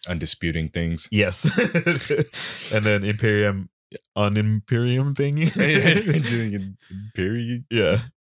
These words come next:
Speaker 1: Imperium.
Speaker 2: <laughs> So I really like these, uh, segments.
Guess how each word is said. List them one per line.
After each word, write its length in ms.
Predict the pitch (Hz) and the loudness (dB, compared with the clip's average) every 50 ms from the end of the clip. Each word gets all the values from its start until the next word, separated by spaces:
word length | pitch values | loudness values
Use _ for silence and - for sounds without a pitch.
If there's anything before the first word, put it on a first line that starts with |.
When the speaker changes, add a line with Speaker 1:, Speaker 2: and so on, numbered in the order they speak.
| _ _ - - - - - | _ _ -16 -14 -12 -4 0
Speaker 1:
Imperium. 1080 | 156 147 - - 165 160 160 156 156 156 156 147 151 180 - - - 202 208 170 151 - - | 2 2 4 4 2 2 4 4 4 4 4 4 4 4 4 4 4 2 2 2 2 0 -2
Speaker 2:
<laughs> 40 | - - - - - - - - - - _ - | -4 -10 -14 -20 -18 -18 -20 -20 -20 -20 _ -4
So 340 | - 135 131 131 131 113 - - _ _ _ - | 0 2 2 4 2 2 0 -4 _ _ _ -2
I 220 | 135 135 160 185 190 | 0 2 2 4 2
really 320 | 185 180 185 196 208 208 | 2 2 2 2 2 2
like 340 | 185 147 127 123 127 131 - _ _ _ _ - | 2 2 2 2 2 0 -2 _ _ _ _ -6
these, 440 | 120 113 113 113 110 107 101 98 110 | -2 0 2 2 2 2 0 2 2
uh, 200 | 104 101 98 98 | 2 2 2 2
segments. 600 | 98 - - 110 107 110 113 107 104 101 - - | 0 0 0 0 2 2 0 0 -2 -4 -6 -10